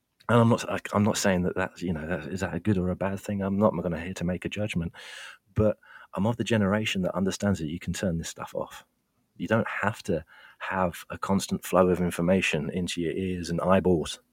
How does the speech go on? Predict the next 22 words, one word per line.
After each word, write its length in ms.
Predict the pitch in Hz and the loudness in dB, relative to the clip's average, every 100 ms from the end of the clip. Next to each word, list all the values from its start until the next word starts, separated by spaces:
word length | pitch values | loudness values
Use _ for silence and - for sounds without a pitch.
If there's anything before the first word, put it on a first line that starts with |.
| _ - - - _ _ | _ -20 -20 -20 _ _
all 280 | 117 123 110 | 6 6 4
the 100 | 104 | 2
time. 400 | - 107 90 - _ - | 0 -4 -4 -10 _ -4
It's 120 | - | 2
not 120 | 110 | 4
necessary. 560 | 113 165 151 156 117 - _ - | 4 2 0 0 -2 -6 _ -16
It's 120 | - | 6
not 180 | 127 117 | 8 8
necessary 520 | 113 - 110 98 95 | 4 0 0 2 0
at 200 | 90 - | -2 -4
all. 180 | 117 - _ _ _ _ _ _ - - | -8 -12 _ _ _ _ _ _ -20 -8
You 120 | 92 | 0
know, 200 | 98 92 - - - - | 2 2 -2 -18 -18 -8
we 120 | 113 104 | -4 -2
have 280 | 127 123 - | -2 -4 -4
absolute 480 | 110 - 107 104 - | -4 -4 -4 -4 0
plonkers 460 | 98 110 104 98 | 2 2 2 2
on 120 | 92 | 4
the 120 | 90 90 | 4 2
internet 380 | 90 78 71 - - - - - - 87 | 2 0 -2 -4 -12 -10 -10 -12 -6 4
gaining 340 | 101 98 92 | 8 10 8
influence. 640 | 95 - 85 78 - - | 6 2 0 0 -4 -10